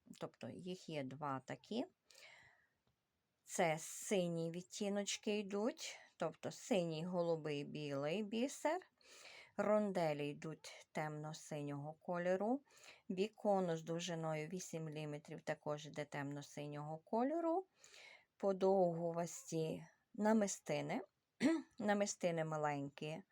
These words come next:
три міліметри. Я в попередньому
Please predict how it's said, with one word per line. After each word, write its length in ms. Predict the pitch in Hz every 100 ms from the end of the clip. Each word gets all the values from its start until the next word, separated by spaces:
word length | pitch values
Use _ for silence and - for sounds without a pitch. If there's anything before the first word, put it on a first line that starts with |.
| - - - - _ _ _
три 200 | - 170
міліметри. 800 | 165 190 294 339 302 285 277 277 262 _ - - _ 202
Я 240 | 196 180
в 60 | 170
попередньому 1200 | 175 180 175 165 165 170 165 165 160 160 160 165